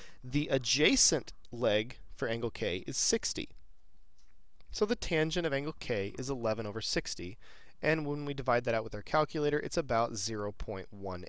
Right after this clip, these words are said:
eight. Let's take a look at example two. Example two A, we're gonna recall what we've learned about special right triangles to write the cosine of a thirty degree angle measure. Instead of giving the vertex, we're gonna plug in our angle measure in for that vertex.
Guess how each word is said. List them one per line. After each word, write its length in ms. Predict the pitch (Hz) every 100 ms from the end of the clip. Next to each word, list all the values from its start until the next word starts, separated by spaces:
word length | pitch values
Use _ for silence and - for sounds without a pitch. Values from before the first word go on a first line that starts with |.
| -
eight. 360 | 98 - - - - - - - - - - - - - - - - - - - - - - - - - - - - - - - - - - - - - - -
Let's 140 | 277 -
take 140 | 285
a 20 |
look 180 | 196 165
at 60 | 170
example 440 | 131 135 131 135
two. 320 | - - 120 - - - - - - - - - - - - - - - -
Example 400 | - 156 247 -
two 260 | 185 208 220
A, 260 | 147 123 156
we're 280 | 147 180
gonna 180 | 226 196
recall 600 | 151 143 - - 147 160
what 80 | -
we've 160 | 143 127
learned 220 | 127 143
about 200 | 123 -
special 500 | - - 156 - 185
right 260 | 139 123
triangles 800 | - - 92 92 90 98 151 - - - -
to 100 | -
write 220 | 160 165
the 80 | -
cosine 600 | - - 240 - 117 123
of 140 | 123 120
a 80 |
thirty 460 | 113 - 170 185 208
degree 400 | 196 151 151 147
angle 240 | 127 135
measure. 260 | 104 95 98
Instead 240 | 107 -
of 80 | 208
giving 220 | 220 196
the 80 | 160
vertex, 520 | 127 143 - 101 104
we're 100 | 143
gonna 120 | 147 165
plug 300 | - 151 151
in 80 |
our 120 | 135 -
angle 260 | 151 160 120
measure 460 | 104 101 107 104 -
in 160 | 120
for 120 | 120
that 160 | 113 87
vertex. 640 | 110 101 92 - - -